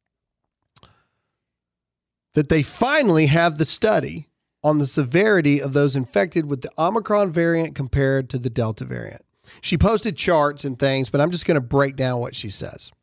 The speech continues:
Okay, so listen to what Psaki just said. Now listen to what the director of the C D C is now saying. This is Omicron.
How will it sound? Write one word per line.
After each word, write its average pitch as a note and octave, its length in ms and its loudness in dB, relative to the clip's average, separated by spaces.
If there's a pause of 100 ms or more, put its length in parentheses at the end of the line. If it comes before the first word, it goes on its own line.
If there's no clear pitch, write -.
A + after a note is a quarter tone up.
(480)
Okay, F3+ 160 2
so D#3 200 2
listen D#3+ 400 2
to D4 60 2
what C#4+ 180 2
Psaki B3+ 600 -2
just B2+ 280 -2
said. D3+ 360 0 (960)
Now D3+ 200 2
listen G3 360 2
to E3+ 100 -2
what F#3+ 180 4
the F3+ 100 2
director G#3 640 2
of B3+ 120 -2
the F#3 60 -4
C A3+ 260 -2
D A3 100 2
C D#3+ 540 -2 (160)
is C3+ 120 -4
now C#3+ 140 2
saying. B2 380 -4 (3250)
This C#3+ 120 -2
is C#3 120 0
Omicron. B2+ 600 0